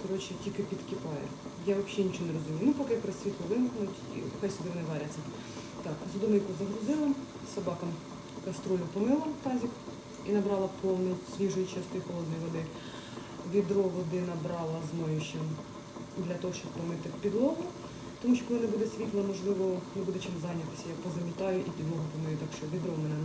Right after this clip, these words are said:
набране. Тряпочку туди замочила від швабри. Собакам води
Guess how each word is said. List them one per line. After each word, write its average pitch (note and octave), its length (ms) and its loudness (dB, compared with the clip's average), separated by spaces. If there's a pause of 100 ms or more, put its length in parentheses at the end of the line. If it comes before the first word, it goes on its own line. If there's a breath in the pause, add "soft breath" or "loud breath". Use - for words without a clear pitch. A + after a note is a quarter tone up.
набране. B3 360 4 (840 loud breath)
Тряпочку D#3+ 380 -6
туди D#3+ 280 -4
замочила A3+ 480 0
від A#3+ 100 -2
швабри. A3 440 -4 (1900)
Собакам F3+ 360 -2
води D#3+ 120 -2